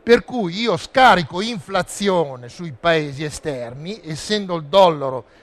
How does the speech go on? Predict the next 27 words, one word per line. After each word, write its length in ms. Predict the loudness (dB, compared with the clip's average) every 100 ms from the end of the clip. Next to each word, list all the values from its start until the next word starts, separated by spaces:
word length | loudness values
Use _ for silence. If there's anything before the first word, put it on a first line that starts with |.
| -6
la 140 | -2
moneta 360 | -2 -2 -4 -6
di 120 | -10
scambio, 680 | -8 -6 -6 -8 -12 -14 -16 _ _
il 160 | -12 -6
petrolio 480 | -4 4 4 4
lo 80 | 0
pago 240 | -2 -2 -2
col 180 | -4
dollaro, 520 | 2 2 2 2 0 -2 _ _
quello 240 | 0 0 0
che 120 | -6
produco 420 | -6 -6 -6 -10
sono 200 | -14 -6
cavoli 300 | -2 -2 -2
miei, 360 | -4 -2 -2 -2
noi 260 | -4 -2
entriamo 500 | -4 -4 0 2 2
in 80 | -2
quel 180 | -10 -8
periodo 440 | -2 0 -2 -6
con 140 | -10 -12
un 120 | -4
dollaro 340 | 4 4 4
a 60 | -2
seicento 480 | -6 -8 -8 -4 -2
lire, 420 | -2 -2 0 0